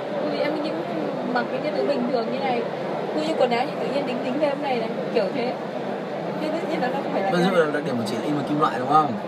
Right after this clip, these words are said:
Speaker 2: Thì nó là đẹp thì ăn nào chả bảo nó đẹp. Ông nào chả bảo ông ấy đẹp. In kim loại thì nó ảnh hưởng, nó khác gì so với in thường?
Speaker 1: Nó, nó bắt sáng. Nó bắt sáng. Có nghĩa bình thường như này nó không bắt ánh sáng, nhưng mà cái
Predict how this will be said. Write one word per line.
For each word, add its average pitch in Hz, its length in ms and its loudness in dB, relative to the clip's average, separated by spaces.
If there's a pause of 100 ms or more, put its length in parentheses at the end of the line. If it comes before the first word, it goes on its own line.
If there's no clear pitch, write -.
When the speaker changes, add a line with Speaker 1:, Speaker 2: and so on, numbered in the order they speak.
(480)
Speaker 2:
Thì - 100 -2
nó 143 160 4
là 170 140 2 (380)
đẹp 190 200 6
thì 196 80 2
ăn 196 140 2
nào 190 120 2
chả 170 100 0
bảo 143 120 6
nó 156 80 2
đẹp. 202 300 4 (1500)
Ông 202 120 4
nào 185 160 2
chả - 60 -2
bảo 123 120 6
ông 147 100 0
ấy 170 80 0
đẹp. 160 180 2 (1800)
In 196 120 4
kim 202 120 4
loại - 140 6
thì 151 60 -2
nó 165 80 -2
ảnh 170 160 2
hưởng, 131 140 0
nó - 60 0
khác 208 200 0
gì 165 100 0
so 156 80 4
với 151 120 0
in 170 160 0
thường? 143 160 6 (1000)
Speaker 1:
Nó, 269 300 4 (280)
nó 269 80 0
bắt - 180 2
sáng. 254 340 2 (1120)
Nó 226 60 0
bắt 269 120 4 (100)
sáng. 226 220 2 (1080)
Có - 80 0
nghĩa 302 100 4
bình 269 220 2
thường 240 260 4
như 254 80 2
này 262 160 2
nó 233 100 0
không 277 180 -2
bắt 226 100 2
ánh 240 200 0
sáng, 247 180 0
nhưng - 100 -2
mà 247 60 2
cái 254 120 -2